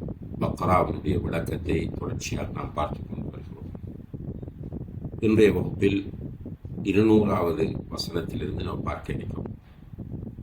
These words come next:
இருநூறாவது வசனத்திலே அல்லாஹு தஆலா சொல்கிறான், "அஊது பில்லாஹி மினஷ் ஷைத்தானிர் ரஜீம்.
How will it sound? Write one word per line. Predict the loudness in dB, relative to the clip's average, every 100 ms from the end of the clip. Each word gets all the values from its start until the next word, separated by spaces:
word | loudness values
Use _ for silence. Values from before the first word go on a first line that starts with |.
| -10 -12 -12 0
இருநூறாவது | 4 4 6 8 10 8 8
வசனத்திலே | 4 2 -2 0 0
அல்லாஹு | 0 2 2 2
தஆலா | -2 -2 -2 -4
சொல்கிறான், | -4 -6 -8 -4 -2 -2 -4 -6 -8 -8 -8 -8 -10 -8 -8 -2
"அஊது | 2 4 4 4
பில்லாஹி | 0 2 2 0
மினஷ் | -2 -2 0 0
ஷைத்தானிர் | 0 0 2 2 2 -4
ரஜீம். | -4 0 4 4